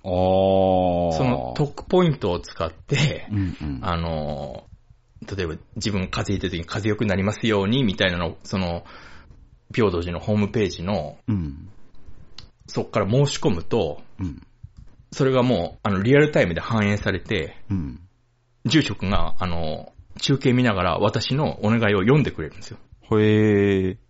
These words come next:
Speaker 2: うん。
Speaker 1: 面白いっすね。
Speaker 2: 面白いっす。めっちゃ面白いっす。
Speaker 1: おー。
Speaker 2: で、いろんな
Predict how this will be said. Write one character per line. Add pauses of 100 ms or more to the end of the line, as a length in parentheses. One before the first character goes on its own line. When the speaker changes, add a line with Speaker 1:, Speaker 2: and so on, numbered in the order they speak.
(440)
Speaker 2:
う
ん。 (1040)
Speaker 1:
面
白
い
っ
す
ね。 (480)
Speaker 2:
面
白
い
っ
す。
め
っ
ち
ゃ
面
白
い
っ
す。
Speaker 1:
お
ー。
Speaker 2:
で、 (1400)
い
ろ
ん
な